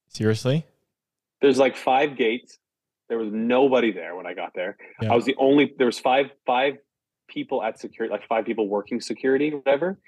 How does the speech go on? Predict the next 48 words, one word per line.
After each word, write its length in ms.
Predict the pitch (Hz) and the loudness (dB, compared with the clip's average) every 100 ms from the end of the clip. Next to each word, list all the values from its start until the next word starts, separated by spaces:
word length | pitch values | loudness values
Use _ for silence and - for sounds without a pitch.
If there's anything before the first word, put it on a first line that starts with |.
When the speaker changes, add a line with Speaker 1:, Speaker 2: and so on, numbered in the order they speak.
| _ 110 | _ -2
Speaker 1:
Okay. 120 | 127 | 2
Speaker 2:
I 20 | |
was 160 | 131 117 | 2 2
the 140 | 131 | 0
only 280 | 127 139 139 | 0 2 0
person 360 | - 131 127 113 | 0 -2 -2 -2
there. 340 | 110 117 123 | 0 -2 -4
They 80 | 131 | -2
were 100 | 123 | 0
just 140 | 117 - | 0 0
friendly, 400 | 117 113 123 117 | 0 0 -2 0
no 180 | 110 | -2
problem, 380 | 120 110 113 107 | 0 0 0 -4
right 240 | 101 110 123 - | -2 -2 -2 -6
through. 300 | 113 120 127 _ - - _ _ _ _ _ - | -4 -4 -6 _ -20 -20 _ _ _ _ _ -2
And 100 | 135 | 2
there 120 | 127 | 4
was, 180 | 127 120 | 2 2
like, 260 | 110 82 - - 95 | 2 0 -2 -4 -6
when 120 | 127 | -2
I 60 | 113 | 0
got 240 | 120 123 | 0 2
there, 100 | 139 | 2
there 120 | 110 | 2
was, 160 | 104 - | 0 -2
like, 180 | 104 - | -6 -4
five 300 | - 110 117 | -2 0 0
other 180 | 117 110 | 0 -2
people 320 | 120 110 117 | -6 -8 -6
in 80 | 107 | -6
the 60 | |
terminal. 560 | - 113 117 127 147 - | -4 -2 0 0 -2 -2
And 100 | 117 | 0
then, 120 | 117 | 2
yeah, 140 | 135 127 | 4 4
there's 140 | 107 | 2
a 40 | |
fireplace 720 | 101 117 117 120 - 120 127 - | -2 0 2 2 0 0 0 -2
with 120 | 107 - | -8 -6
couches, 560 | - 113 - 127 127 - _ | -2 -2 2 2 2 -4 _
setting 340 | - 123 117 107 | -4 0 2 0
the 60 | |
mood. 400 | 101 104 117 135 - | 0 0 0 -2 -6
It's 180 | 117 - | -4 -2
like 160 | 147 | -2
a 60 | - | -4
high-end 580 | - - 135 135 123 110 | -6 0 2 2 0 0
airport. 440 | 107 - 87 69 | -2 -4 -12 -12